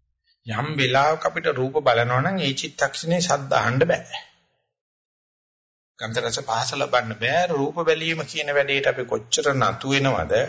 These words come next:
කොච්චර ඇලී ගලී ගන්නවද, කොච්චර ලෝභ කරනවද කියනවනම් ඒ වෙලාවේ ඇහෙන ශබ්ද අපිට ඇහෙන්නේ නැති බව,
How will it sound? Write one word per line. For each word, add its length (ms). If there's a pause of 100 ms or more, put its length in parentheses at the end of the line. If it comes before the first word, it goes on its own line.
(140)
කොච්චර 440
ඇලී 440
ගලී 300
ගන්නවද, 540
කොච්චර 480 (720)
ලෝභ 320
කරනවද 480
කියනවනම් 420
ඒ 120
වෙලාවේ 360
ඇහෙන 200
ශබ්ද 320
අපිට 240
ඇහෙන්නේ 380
නැති 240
බව, 260